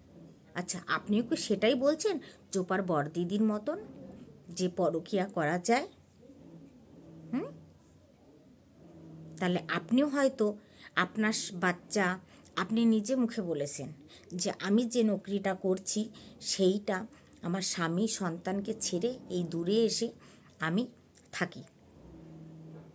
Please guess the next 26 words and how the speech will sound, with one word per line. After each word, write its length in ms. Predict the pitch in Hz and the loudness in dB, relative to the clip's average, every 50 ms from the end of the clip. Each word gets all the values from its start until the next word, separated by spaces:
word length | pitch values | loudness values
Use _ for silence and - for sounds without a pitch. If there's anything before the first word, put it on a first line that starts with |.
| - - - - - - - - - - - _ - - - - - - - - - _ - - - - - - - _ | -20 -20 -20 -20 -20 -20 -20 -20 -20 -20 -20 _ -20 -20 -20 -20 -20 -20 -20 -20 -20 _ -20 -20 -20 -20 -20 -20 -12 _
তাহলে 280 | - 175 175 185 185 165 | 2 4 4 4 4 2
আপনি 300 | 147 165 165 - 208 185 | 2 0 0 2 0 0
দূরে 280 | 180 175 196 196 202 220 | 2 0 -2 2 2 0
থেকেও 320 | 214 - 226 214 220 254 240 | 2 2 0 2 4 2 2
হয়তো 240 | 214 233 226 226 262 | 4 2 2 2 2
পরকীয়া 440 | - 254 240 247 262 240 269 269 | 2 4 4 4 2 4 2 2
করছেন। 400 | 269 269 285 247 233 - 262 - 320 - - - - - - - - - - - | 4 4 2 2 2 0 -2 -2 -4 -6 -12 -20 -20 -20 -18 -16 -12 -12 -12 -6
আর 120 | - 185 165 - - - 180 | -4 -4 -4 -4 -2 0 0
আপনার 320 | 185 - - 240 269 302 311 302 | 0 0 0 0 2 2 2 4
যা 120 | - 302 294 302 | 2 2 2 2
ছকল 400 | - - - 208 202 - - 285 254 | -2 -4 -4 -4 -2 0 0 0 2
ছোড়াত, 380 | - - - 196 165 147 - - - - - - - - - - | 0 -2 2 2 2 2 0 -2 -10 -20 -20 -20 -20 -20 -20 -16
যে 80 | - - 185 | -4 -4 -4
একটা 160 | 180 - 226 202 | -2 0 0 0
স্কুলের 380 | 202 - - - - 254 247 214 180 | 0 0 -2 -4 0 0 0 0 0
দিদিমণি, 460 | 185 185 185 240 240 233 214 190 175 | -2 0 2 4 4 4 4 4 2
যে 100 | 170 190 | 2 0
একটা 180 | 196 196 - 208 190 185 - | -2 0 0 -2 -2 -2 -2
স্মার্ট 340 | - - 220 233 247 262 226 190 | 2 4 4 4 6 4 2 0
ভাব, 240 | 170 190 180 165 - - - - - - - - - - - - | 2 2 2 2 0 -4 -16 -20 -20 -20 -20 -20 -20 -20 -20 -16
সেটা 400 | - - - - 226 220 226 269 269 | -4 -2 2 4 4 4 6 4 2
আপনার 280 | 233 - - 185 170 160 165 | 2 2 2 0 0 0 0
ভিতরে 320 | 175 170 - 160 - 156 | -4 -4 -4 -4 -4 -4
নাই, 200 | 156 151 143 143 - - - - - - - - - - - - - - | -6 -6 -8 -10 -12 -14 -16 -20 -20 -20 -20 -20 -20 -20 -18 -18 -16 -8
মাফ 240 | 180 185 185 175 175 - - | -4 0 0 0 -2 -4 -4
করবেন, 360 | - 170 151 147 143 151 160 | -4 -4 -4 -4 -6 -10 -12